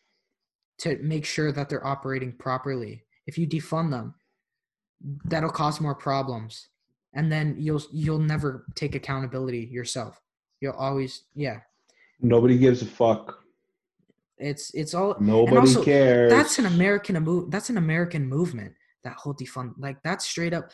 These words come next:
Speaker 1: we're being polluted by American toxic thought. Like, we need an ideological separation from the U S.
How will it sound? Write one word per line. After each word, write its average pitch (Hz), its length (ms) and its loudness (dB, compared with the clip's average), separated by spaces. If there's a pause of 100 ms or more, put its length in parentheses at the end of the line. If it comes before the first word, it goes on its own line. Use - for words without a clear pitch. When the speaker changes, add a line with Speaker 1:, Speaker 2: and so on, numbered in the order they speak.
(140)
Speaker 1:
we're 165 120 0
being 214 240 2
polluted 156 440 0
by 135 180 0
American 135 520 -4
toxic - 480 -10
thought. 139 320 -4 (720)
Like, 160 260 -2
we 170 220 0
need 247 180 2
an 160 160 -2
ideological 143 640 -4
separation 131 580 -4
from 127 220 -12
the 117 120 -10
U 117 200 -8
S. - 320 -16